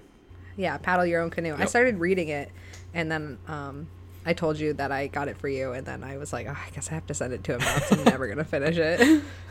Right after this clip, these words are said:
Speaker 2: Yeah.
Speaker 1: So
Speaker 2: Oh,
Speaker 1: one
Speaker 2: yeah.
Speaker 1: day I'll finish it.
Speaker 2: Yeah, right. So George Carlin. Now we are on
Speaker 1: George Carlin.
Speaker 2: number
Speaker 1: Yeah, wow.
Speaker 2: George Carlin was your number
Speaker 1: Go
Speaker 2: two,
Speaker 1: ahead.
Speaker 2: you said?
Speaker 1: Yeah, we're gonna go through our list pretty quick 'cause we've already checked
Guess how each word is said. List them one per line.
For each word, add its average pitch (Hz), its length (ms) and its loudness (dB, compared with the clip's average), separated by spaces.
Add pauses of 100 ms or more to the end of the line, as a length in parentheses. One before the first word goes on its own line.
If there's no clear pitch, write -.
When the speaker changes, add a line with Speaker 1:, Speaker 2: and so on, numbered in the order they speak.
(160)
Speaker 2:
Yeah. 107 260 8 (760)
Speaker 1:
So 220 140 4
Speaker 2:
Oh, - 20 6
Speaker 1:
one 185 160 4
Speaker 2:
yeah. 160 80 2
Speaker 1:
day 143 60 2
I'll 156 100 2
finish 190 320 2
it. 190 160 6
Speaker 2:
Yeah, - 140 6
right. 85 240 -2 (400)
So - 180 -6
George 123 300 2
Carlin. 85 460 2 (520)
Now 101 180 -4
we 98 120 2
are 92 120 2
on 92 180 0
Speaker 1:
George 208 260 2
Carlin. 165 400 -2 (160)
Speaker 2:
number 110 320 2
Speaker 1:
Yeah, 214 220 -2 (100)
wow. 196 300 2 (600)
Speaker 2:
George 131 160 2
Carlin 139 200 2
was 120 100 4
your 113 80 0
number 117 160 4
Speaker 1:
Go 165 60 0
Speaker 2:
two, - 40 2
Speaker 1:
ahead. 123 100 2
Speaker 2:
you 160 80 -2
said? 165 200 -4 (800)
Speaker 1:
Yeah, 190 260 6
we're 160 220 6
gonna 359 180 6
go 240 140 8
through 240 120 8
our 202 100 10
list 220 220 4
pretty 170 140 4
quick 233 280 4
'cause 170 180 0
we've 175 120 4
already 180 300 4
checked - 300 2